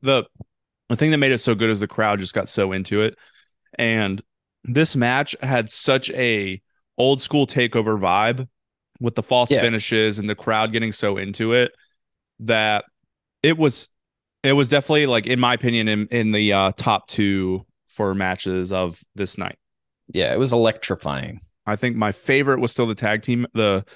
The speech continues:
Speaker 1: the, uh, men's tag team title match. Just, and that, that was just because of the chaos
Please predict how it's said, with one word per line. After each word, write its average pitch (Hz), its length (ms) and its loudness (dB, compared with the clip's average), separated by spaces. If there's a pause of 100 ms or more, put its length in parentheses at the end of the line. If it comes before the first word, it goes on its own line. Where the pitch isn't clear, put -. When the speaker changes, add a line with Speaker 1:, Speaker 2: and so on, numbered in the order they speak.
(540)
Speaker 1:
the, 110 280 0
uh, 98 280 2 (500)
men's 120 600 0
tag 127 240 0
team 127 160 0
title 135 220 2
match. 143 440 -2 (320)
Just, 117 320 -2
and 120 240 2
that, 120 220 0
that 120 180 2
was 117 100 -2
just 117 180 -4
because 107 280 -2
of 92 80 -10
the 95 80 -8
chaos 101 680 0